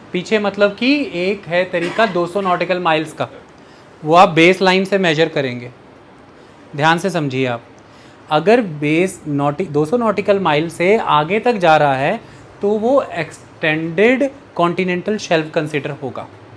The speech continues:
बात समझ में आई? तो वो extended continental shelf consider होगा, वहाँ पे आपके अधिकार बदल जाएंगे।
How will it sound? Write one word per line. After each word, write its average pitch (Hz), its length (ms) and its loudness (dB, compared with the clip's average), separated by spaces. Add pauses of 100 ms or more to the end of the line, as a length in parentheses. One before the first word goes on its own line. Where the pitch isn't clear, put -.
(1160)
बात 147 200 6
समझ 165 220 -2
में 180 100 2
आई? 202 220 0 (500)
तो 202 100 2
वो 240 100 4
extended 226 420 0
continental 175 480 0
shelf 156 300 -2
consider 156 280 -6
होगा, 160 160 2
वहाँ 180 340 0
पे 196 60 4
आपके 180 240 2
अधिकार 170 320 0
बदल 139 240 -2
जाएंगे। 123 340 -10